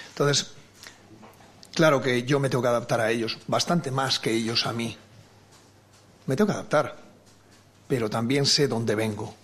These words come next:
y sé el tipo de jugador que tengo. Y cómo no voy a conocer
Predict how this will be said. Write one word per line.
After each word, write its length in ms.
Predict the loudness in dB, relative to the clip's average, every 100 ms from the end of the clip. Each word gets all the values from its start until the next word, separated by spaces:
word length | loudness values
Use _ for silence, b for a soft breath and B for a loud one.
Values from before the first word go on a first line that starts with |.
| -20 -2
y 120 | 0
sé 180 | 2 0
el 140 | 0 0
tipo 280 | -2 0
de 120 | -2 -2
jugador 400 | 0 0 0 0
que 120 | -2
tengo. 400 | -2 -4 -6 -14 -20 B B -2
Y 220 | -2 -2 -8 -18 -20 -20 B B
cómo 200 | -2 0
no 80 | 2
voy 140 | 0
a 60 | 0
conocer 500 | -2 -4 0 -2 -4